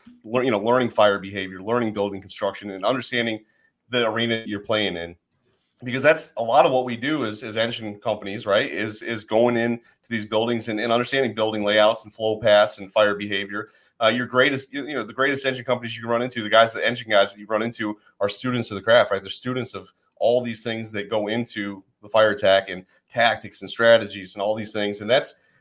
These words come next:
that's what I get excited about. I get excited about good fundamental engine work. Obviously, we don't, you know, you, you don't wanna overcomplicate it. Uh, you know, you gotta keep it reasonable. I mean, we're not,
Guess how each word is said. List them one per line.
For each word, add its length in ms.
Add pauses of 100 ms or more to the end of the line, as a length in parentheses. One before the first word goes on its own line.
that's 200
what 80
I 80
get 120
excited 360
about. 180
I 80
get 100
excited 380
about 540
good 300
fundamental 500
engine 260
work. 320 (280)
Obviously, 360
we 60
don't, 240
you 60
know, 100
you, 160 (100)
you 80
don't 80
wanna 120
overcomplicate 800
it. 100
Uh, 140
you 80
know, 60
you 100
gotta 160
keep 240
it 140 (400)
reasonable. 480
I 80
mean, 140
we're 60
not, 360